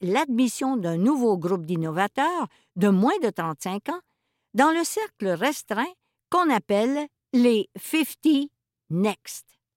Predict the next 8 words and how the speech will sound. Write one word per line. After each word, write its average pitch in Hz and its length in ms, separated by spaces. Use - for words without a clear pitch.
Dans 294 120
cette 403 260
liste, 208 480
on 254 160
retrouvait 226 720
les 185 240
sept - 280
entrepreneurs 196 800